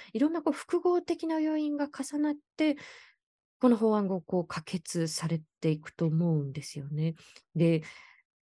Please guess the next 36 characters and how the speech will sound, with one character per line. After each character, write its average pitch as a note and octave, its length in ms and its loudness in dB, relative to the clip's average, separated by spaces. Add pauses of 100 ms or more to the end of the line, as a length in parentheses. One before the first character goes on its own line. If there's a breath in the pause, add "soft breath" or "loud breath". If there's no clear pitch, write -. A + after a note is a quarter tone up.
(300)
何 D4 340 0
が C#4 160 2
作 - 280 -2
り G3+ 120 6
上 G3 80 2
げ F3+ 100 -2
て E3+ 100 -2
し D#3+ 140 -2
ま D#3+ 80 2
っ D#3 160 -4
た D#3+ 100 -6
制 F3+ 300 0
度 D#3 120 0
な D3 120 -2
の C#3 120 -8
か E3 180 -4
と F3 140 -2
い D3+ 100 0
う C#3+ 60 0
こ D#3 140 -6
と E3+ 100 -2
に E3 160 2
つ - 120 -6
い D3 80 -4
て D3+ 120 0
は、 C#3+ 160 0 (360 loud breath)
早 F3 160 -2
川 E3 120 -2
さ D3+ 80 -6
ん C3+ 40 -6
い C#3 40 -12
か F3+ 160 -6
が F3 360 0 (180)
で D#3 100 0
す D#3 100 -8
か？ C3+ 300 -8